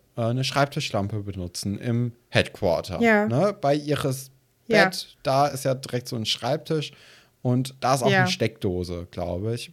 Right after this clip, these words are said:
Speaker 1: beziehungsweise
Speaker 2: Ja.
Speaker 1: zwei Steckdosen übereinander. Und die funktionieren ja. Also die Lampe ist ja eingesteckt in der Wand und, ähm, funktioniert.
Speaker 2: Ja, und brennt
Speaker 1: Genau.
Speaker 2: auch.
Speaker 1: Wie, wie,
Speaker 2: Ja.
Speaker 1: wie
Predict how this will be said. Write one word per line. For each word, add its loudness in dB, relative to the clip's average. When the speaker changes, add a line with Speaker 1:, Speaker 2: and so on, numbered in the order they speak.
Speaker 1:
beziehungsweise -4
Speaker 2:
Ja. 4
Speaker 1:
zwei 4
Steckdosen -4
übereinander. 0
Und 4
die -6
funktionieren -2
ja. -2
Also -8
die -8
Lampe 0
ist -4
ja 0
eingesteckt -4
in -4
der 4
Wand -2
und, -2
ähm, -2
funktioniert. -2
Speaker 2:
Ja, 4
und 4
brennt 6
Speaker 1:
Genau. 6
Speaker 2:
auch. -6
Speaker 1:
Wie, -2
wie, -8
Speaker 2:
Ja. 2
Speaker 1:
wie 0